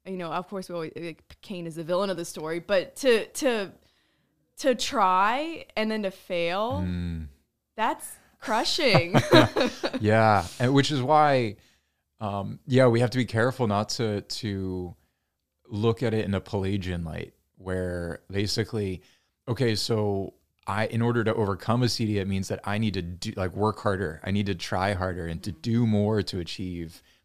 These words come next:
Speaker 2: the good, right? Um, because really, in, uh, a lot of my study, I looked at,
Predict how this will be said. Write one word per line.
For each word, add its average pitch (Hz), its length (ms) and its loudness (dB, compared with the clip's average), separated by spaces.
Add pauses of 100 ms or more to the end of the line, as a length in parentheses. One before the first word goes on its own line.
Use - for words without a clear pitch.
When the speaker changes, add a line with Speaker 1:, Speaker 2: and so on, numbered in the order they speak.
(140)
Speaker 2:
the 107 100 -6
good, 90 400 -6
right? 92 380 -6 (560)
Um, 92 600 -4 (500)
because 117 300 4
really, 165 240 6
in, 117 240 2
uh, - 280 -10 (500)
a 113 80 -4
lot 113 180 2
of 101 60 0
my 95 80 -2
study, 104 380 0
I - 20 -2
looked 95 220 -4
at, 90 100 -6